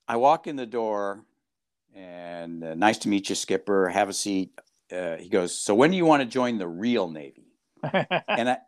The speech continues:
Speaker 1: and I was sorta hoping he was gonna ask that question, 'cause what my friend did, I ended up doing the same thing. So, um,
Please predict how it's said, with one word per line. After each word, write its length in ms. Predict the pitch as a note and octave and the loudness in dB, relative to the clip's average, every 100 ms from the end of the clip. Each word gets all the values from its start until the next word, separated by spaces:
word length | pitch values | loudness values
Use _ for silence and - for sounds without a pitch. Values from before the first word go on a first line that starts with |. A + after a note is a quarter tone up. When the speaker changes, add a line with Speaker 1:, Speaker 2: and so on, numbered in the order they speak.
| - | -2
Speaker 1:
and 160 | B2+ | 4
I 100 | C3 | 6
was 180 | D3 D3+ | 6 2
sorta 280 | A#3+ C#4 C4 | 2 2 2
hoping 320 | G3+ G#3 F3+ | -2 -6 -6
he 80 | D#3 | -6
was 120 | C#3 | -6
gonna 160 | C#3 A#2 | -10 -8
ask 240 | A#2+ B2 | -8 -10
that 140 | E2+ | -14
question, 420 | - F2 - D#2+ E2 | -14 -14 -14 -16 -6
'cause 480 | G#2+ F#2+ F2+ - - | 0 0 0 -6 -12
what 400 | - A2+ D3 - | 0 6 6 4
my 340 | C#3+ B2+ A2+ | -2 0 0
friend 640 | - - F3 G3+ C#3 A2 A2+ - _ _ - | -4 -6 -2 0 0 -2 -6 -14 _ _ -20
did, 500 | F#2 G#2 F2+ F2+ G#2+ _ _ _ - | -8 -4 -4 -4 -10 _ _ _ -6
I 120 | A2 | -2
ended 220 | C3 A#2 G#2+ | -2 -2 -4
up 160 | G#2 | -4
doing 200 | G2+ G#2 | -6 -6
the 60 | F#2 | -6
same 280 | - F#2 - | -6 -8 -8
thing. 260 | D#2+ C#2 | -10 -10
So, 420 | - A2+ F#2+ F2+ - _ _ _ _ _ _ | -2 2 4 2 -2 _ _ _ _ _ _
um, 600 | G2+ F#2 F#2 F#2 F2+ F2 | 0 2 4 2 0 -8